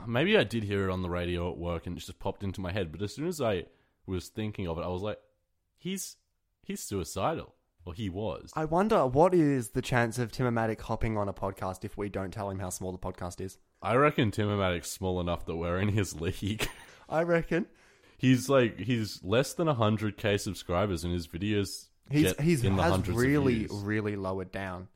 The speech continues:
Speaker 1: Yeah,
Speaker 2: And
Speaker 1: so
Speaker 2: we have got the quality now to
Speaker 1: we're,
Speaker 2: interview him.
Speaker 1: we'll just tell him we're an up and coming <laughs> po-,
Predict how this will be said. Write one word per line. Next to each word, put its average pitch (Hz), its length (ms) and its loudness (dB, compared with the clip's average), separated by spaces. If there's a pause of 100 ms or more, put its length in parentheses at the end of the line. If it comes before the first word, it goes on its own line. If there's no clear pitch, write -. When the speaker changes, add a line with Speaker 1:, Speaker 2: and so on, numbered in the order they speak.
(240)
Speaker 1:
Yeah, 87 300 2 (180)
Speaker 2:
And 135 100 4
Speaker 1:
so 104 80 6
Speaker 2:
we 143 280 4
have 131 200 -2
got - 200 -2
the 147 100 0
quality 107 440 2
now 92 220 -2
to 92 260 -6 (140)
Speaker 1:
we're, 120 140 0
Speaker 2:
interview 95 240 0
him. 131 80 0
Speaker 1:
we'll 143 100 4
just 170 220 -4
tell 127 180 2
him 131 120 2
we're 120 160 2
an 110 140 -6
up 98 260 0
and 107 120 -4
coming 107 340 -2
<laughs> - 40 2
po-, - 100 6